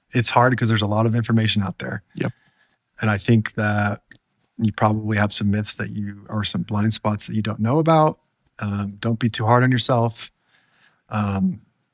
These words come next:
Speaker 1: just kind of peel back those layers one by one and, and just, uh, again, j-, expand your time horizons and just know that this, this is gonna take a while.
Speaker 2: Here's what I'll leave the listeners, uh, with on myths.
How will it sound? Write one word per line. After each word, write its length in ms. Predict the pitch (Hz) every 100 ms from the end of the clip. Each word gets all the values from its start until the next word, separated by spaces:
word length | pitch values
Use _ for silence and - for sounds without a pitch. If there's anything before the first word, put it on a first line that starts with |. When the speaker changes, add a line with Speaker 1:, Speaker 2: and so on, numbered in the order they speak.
| _ _ _ _ _
Speaker 1:
just 220 | - 107 -
kind 200 | 113 107
of 140 | 92
peel 160 | 120 110
back 200 | 107 104
those 180 | 107
layers 300 | 104 107 104
one 180 | 101 104
by 160 | 101 107
one 380 | 98 101 127 127
and, 240 | 104 104 - 104
and 340 | 101 92 - _ _ _ _ _ _ _ -
just, 240 | - -
uh, 60 | - 131 110 - - - 113
again, 360 | 110 107 107 -
j-, 140 | - -
expand 420 | 113 - 120 117
your 60 | 113
time 260 | 123 123
horizons 520 | 113 104 104 107 110 104
and 120 | 98
just 160 | -
know 120 | 110 107
that 180 | -
this, 320 | - 113 - - -
this 160 | 107
is 100 | 110
gonna 120 | 104 98
take 220 | - -
a 40 |
while. 220 | 123 120 - _ _ - - - - - - _ _ _ _
Speaker 2:
Here's 220 | - 127
what 100 | 120
I'll 180 | 117 113
leave 280 | 110 107 101
the 80 | 104
listeners, 580 | 107 107 110 104 98 -
uh, 80 | - -
with 320 | 104 98 - -
on 240 | 101 98
myths. 380 | 98 95 - -